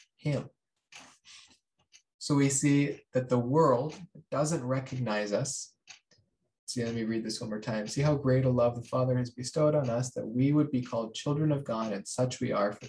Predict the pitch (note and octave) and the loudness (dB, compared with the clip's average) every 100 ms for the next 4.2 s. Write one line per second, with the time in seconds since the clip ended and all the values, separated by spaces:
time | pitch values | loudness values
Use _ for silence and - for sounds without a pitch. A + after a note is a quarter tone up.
0 | - C3 - A#2+ A#2+ A#2 B2 - _ - | -4 -4 -4 -4 -4 -4 -8 -12 _ -20
1 | - G#2 G#2+ B2 C#3 C#3+ - B2+ B2 A#2+ | -12 -8 2 4 4 2 -2 0 2 0
2 | A#2+ A#2 A#2 A2+ B2 - - A#2+ A2+ A2 | 0 -2 -2 -4 -6 -10 -6 -4 -4 -6
3 | - A#2 A#2+ A#2+ B2 A#2 A2+ B2+ B2+ A#2+ | -6 -6 -2 -4 -4 -6 -4 -4 -4 -4
4 | G#2 | -4